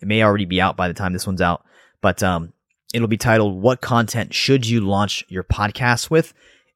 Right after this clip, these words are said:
Go check that episode out if it's, or, yeah, if it's already out. If not, it's coming out next week, but I'll make sure it comes out, uh, I'll definitely make sure it comes out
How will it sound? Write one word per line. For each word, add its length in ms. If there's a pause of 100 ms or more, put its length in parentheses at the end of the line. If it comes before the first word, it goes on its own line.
(180)
Go 140
check 220
that 120
episode 360
out 280
if 160
it's, 280
or, 240
yeah, 160
if 120
it's 300
already 240
out. 300
If 240
not, 260
it's 100
coming 200
out 100
next 220
week, 160
but 100
I'll 80
make 160
sure 160
it 80
comes 200
out, 280
uh, 240 (540)
I'll 80
definitely 240
make 120
sure 140
it 60
comes 200
out 200